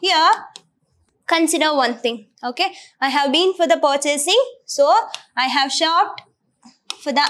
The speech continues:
amount of eight thousand. Okay, and one of my friend have been shopped for two thousand. Okay, here we have some condition. If the person, one who purchased more than five thousand,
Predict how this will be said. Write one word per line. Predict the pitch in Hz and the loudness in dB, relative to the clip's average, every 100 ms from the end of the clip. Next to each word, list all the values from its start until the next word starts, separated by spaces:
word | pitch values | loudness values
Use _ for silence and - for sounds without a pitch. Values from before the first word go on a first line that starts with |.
| 254 | 0
amount | 254 262 349 - - - - | 0 2 2 0 -10 -12 -2
of | 240 302 - 311 | -2 -2 -4 0
eight | 349 359 | 0 2
thousand. | 269 233 226 196 - 214 - _ _ _ - _ _ _ _ _ _ _ _ _ | 2 2 -2 -10 -12 -18 -20 _ _ _ -20 _ _ _ _ _ _ _ _ _
Okay, | 240 240 370 415 - - - | -6 -2 0 -2 -4 -20 -6
and | 262 294 | -2 0
one | 285 302 | 2 2
of | 330 330 | 0 0
my | 339 339 | 0 0
friend | 339 330 311 330 359 349 - - - _ 269 | -2 0 2 0 -4 -8 -20 -20 -20 _ -2
have | 269 | 0
been | 269 285 | 0 -2
shopped | 285 330 311 311 | -2 -2 -2 -4
for | 277 262 269 339 - - - - _ - - _ _ | -4 -2 0 -2 -6 -14 -14 -20 _ -18 -18 _ _
two | - | 0
thousand. | 302 262 240 226 196 - _ _ - - _ _ _ - - _ _ _ _ _ _ _ - 302 | 2 2 2 -4 -8 -12 _ _ -20 -20 _ _ _ -20 -20 _ _ _ _ _ _ _ -12 -6
Okay, | 427 | -2
here | 440 392 381 | 0 0 0
we | 349 | 0
have | 330 330 | 0 0
some | 320 330 311 | 0 0 0
condition. | 285 269 262 247 233 214 - - | 0 0 -2 -2 -6 -6 -12 -2
If | 277 285 | -2 0
the | 302 | -2
person, | 302 311 311 339 339 | 0 0 0 0 2
one | 302 285 | 0 -2
who | 302 330 | -4 -2
purchased | 302 311 311 349 415 415 - - - | 0 0 0 0 0 -4 -14 -14 -4
more | 277 339 392 | 2 2 2
than | 370 359 | 0 0
five | 359 294 254 | 0 0 0
thousand, | 254 247 226 269 | 0 0 0 0